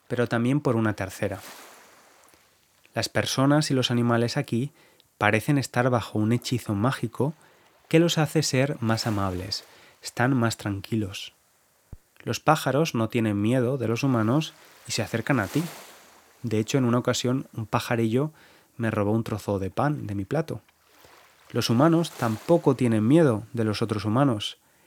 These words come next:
Todo el mundo te saluda, te desea buenas tardes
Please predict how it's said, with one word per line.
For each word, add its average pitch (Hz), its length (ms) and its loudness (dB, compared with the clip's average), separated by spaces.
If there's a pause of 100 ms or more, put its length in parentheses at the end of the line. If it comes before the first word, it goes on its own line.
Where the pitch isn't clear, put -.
(500)
Todo 180 280 6
el 127 60 6
mundo 110 460 0 (140)
te 127 100 -4
saluda, 113 540 0 (380)
te 120 100 -2
desea 117 340 2
buenas 123 320 2
tardes 117 480 0